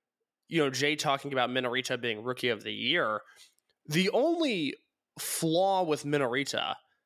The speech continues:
is that he's not named Takuma Fujiwara. I mean, for a rookie in professional wrestling, a full year of, of his existence,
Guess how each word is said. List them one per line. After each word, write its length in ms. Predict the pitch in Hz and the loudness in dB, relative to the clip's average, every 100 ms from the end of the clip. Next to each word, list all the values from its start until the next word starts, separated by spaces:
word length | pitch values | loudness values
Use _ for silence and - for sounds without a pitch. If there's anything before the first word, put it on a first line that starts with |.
| _ _ _ _ | _ _ _ _
is 160 | 170 160 | 0 2
that 120 | 160 | 2
he's 220 | 147 185 | 2 0
not 340 | 147 143 180 139 | 0 0 0 0
named 320 | 143 147 156 | -2 -2 -4
Takuma 400 | 143 - 147 127 | -8 -6 -4 -4
Fujiwara. 760 | - 127 - 110 135 113 78 - - _ - | -4 -6 -4 0 2 2 -4 -10 -16 _ -2
I 120 | 156 | 2
mean, 160 | 170 165 | 2 0
for 260 | 180 170 | 2 2
a 60 | 165 | 2
rookie 600 | 160 147 185 214 233 220 | -2 0 0 0 -2 -2
in 200 | 156 147 | 0 0
professional 520 | 135 127 156 156 127 | -2 0 0 0 -2
wrestling, 500 | 127 147 - 139 123 | 0 0 0 -2 -2
a 60 | 120 | -4
full 340 | - 151 165 | -2 0 0
year 380 | 156 139 147 156 | 0 -2 0 2
of, 160 | 135 120 | 0 0
of 160 | 123 | -4
his 180 | 123 135 | -2 -2
existence, 540 | 127 131 143 135 123 | -4 -2 0 0 -2